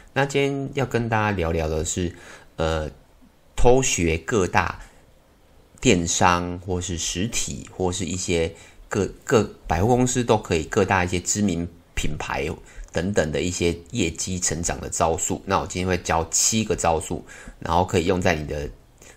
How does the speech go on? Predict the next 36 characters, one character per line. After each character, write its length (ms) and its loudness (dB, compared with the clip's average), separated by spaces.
呃， 220 -4
电 200 4
商 160 2
经 200 2
营 160 -2
啊、 120 -2
会 220 4
员 160 0
管 220 -4
理， 180 -8
大 100 2
概 140 2
是 120 -8
这 100 -4
样 180 -8
子。 120 -14
那 80 4
稍 140 4
微 100 6
自 160 -2
我 120 0
介 100 -6
绍 180 0
一 40 -4
下 100 0
我 80 -4
自 100 -8
己， 220 -6
我 80 -2
本 240 0
身 140 -2
就 40 0
是 140 0
做 380 -2
电 200 0
商， 300 -2